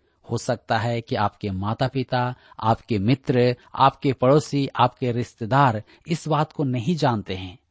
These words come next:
परंतु ध्यान रखें कि परमेश्वर उसे जानता है और उसका दंड आपको अवश्य देगा। परंतु एक बात और है,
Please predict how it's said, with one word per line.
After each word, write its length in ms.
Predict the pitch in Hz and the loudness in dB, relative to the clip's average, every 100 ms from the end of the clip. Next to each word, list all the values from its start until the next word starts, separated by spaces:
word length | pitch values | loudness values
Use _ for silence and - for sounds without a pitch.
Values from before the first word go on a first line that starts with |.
| _ _ | _ _
परंतु 380 | 120 117 110 104 | 0 2 0 -4
ध्यान 320 | 92 101 160 | -2 0 2
रखें 460 | 156 113 - 110 107 - _ - | 2 0 0 -2 -2 -8 _ -8
कि 80 | |
परमेश्वर 720 | 110 123 123 147 147 - 113 110 - | -2 0 2 2 2 0 -2 -4 -12
उसे 300 | 104 113 95 | -10 -8 -6
जानता 460 | - 98 107 135 | -6 -6 0 0
है 240 | 127 143 151 - - | 2 0 -2 -12 -4
और 160 | 123 135 | -2 -2
उसका 420 | 135 - 160 139 | -4 -6 -2 -2
दंड 460 | 101 151 156 135 - | 2 2 4 2 -2
आपको 380 | - 117 - 110 | 2 2 2 -2
अवश्य 580 | 107 - 107 107 - 101 | -2 -2 -4 -4 -6 -8
देगा। 480 | 85 95 - 87 - _ _ _ - | -8 -10 -10 -12 -14 _ _ _ 2
परंतु 380 | 170 196 185 190 - | 4 4 4 0 0
एक 220 | 139 127 | 0 0
बात 300 | 110 117 117 - - | 2 4 2 -2 0
और 220 | 110 120 | 2 2
है, 340 | 104 90 - | -4 -8 -14